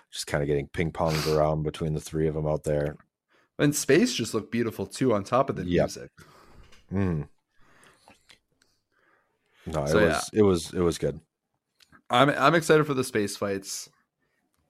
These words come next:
Speaker 2: They're, they're a thing. I'm out. Yeah, I can't go any much more into it. They're just a thing.
Speaker 1: <laughs>
Speaker 2: They're,
Speaker 1: Okay.
Speaker 2: um,
Speaker 1: Look forward to
Speaker 2: la-,
Speaker 1: more space fights.
Speaker 2: last one. Thoughts on, uh,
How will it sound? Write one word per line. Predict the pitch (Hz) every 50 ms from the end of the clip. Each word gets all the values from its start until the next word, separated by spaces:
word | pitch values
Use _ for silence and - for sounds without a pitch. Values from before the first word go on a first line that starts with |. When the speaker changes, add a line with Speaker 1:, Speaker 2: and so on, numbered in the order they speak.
| _
Speaker 2:
They're, | - 104 113 113 101 107
they're | 120 127 131 123
a | 120
thing. | 123 - 117 104 98 95 98 95 92 - - _ - - - -
I'm | 110 117
out. | 120 117 - - - _ _ _ _ _ _ _ _ _ _ _ _ _ _ _ _ _ _ _ _ _ _
Yeah, | - 107 92 87
I |
can't | 90 - 107 95 87
go | - 76 78
any | 80 82
much | 82 82 82 82 - -
more | 82 82 85
into | 85 82 78 78
it. | 82 71
They're | - 147 165
just | 165 156 - -
a | 123
thing. | - 120 95 - 160 147 - - 180 - - - 139 - - - 147 -
Speaker 1:
<laughs> |
Speaker 2:
They're, | - 131 143 139 135 131 127
Speaker 1:
Okay. | - - - _ _ _ _ _ _ _ _ _ _ _ _ _ _ - - _ -
Speaker 2:
um, | 123 131 135 135 131 127 123 117 117
Speaker 1:
Look | 104
forward | 95 92 87 82
to | -
Speaker 2:
la-, | 165 185
Speaker 1:
more | 185 -
space | - - - 78 76 - - -
fights. | 67 67 - - - - - _ _ - - _ _ _ _ _ _ _ _ _ _ _ _ _ _ _ _ _
Speaker 2:
last | 127 135 151 160 151 - -
one. | 107 98 95 90 82 82 101 - _ _ _
Thoughts | 131 131 151 165 - -
on, | 160 139 117 104 - - _ _ - - - - - - _ - _ -
uh, | 104 92 80 76